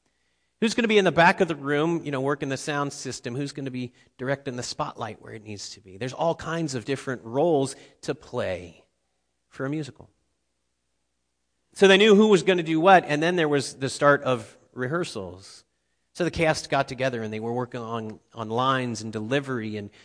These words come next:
and the way that they would speak and where they would stand and where they would go. And the band got together and started working through the music and looking in the score for, "Okay, here's the cue. This is what we hear when we start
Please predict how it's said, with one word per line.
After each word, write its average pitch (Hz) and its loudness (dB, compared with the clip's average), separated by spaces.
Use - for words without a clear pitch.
and 131 -6
the 131 0
way 160 4
that 147 -6
they 147 0
would 131 -4
speak - -2
and 113 -6
where 147 -2
they 147 -2
would 143 -4
stand 147 -6
and 107 -8
where 131 -2
they 143 -2
would 131 -6
go. 131 -6
And 180 4
the 175 6
band 190 6
got 170 6
together 160 4
and 135 2
started 165 2
working 170 -2
through 165 -2
the 139 -4
music 135 -2
and 131 -4
looking 170 2
in 143 -2
the 135 0
score 165 0
for, 123 -4
"Okay, 127 -6
here's 147 -4
the 139 -10
cue. 123 -4
This 117 -6
is 131 -10
what 131 -4
we 123 -12
hear 165 -4
when 117 -4
we 120 -8
start - -16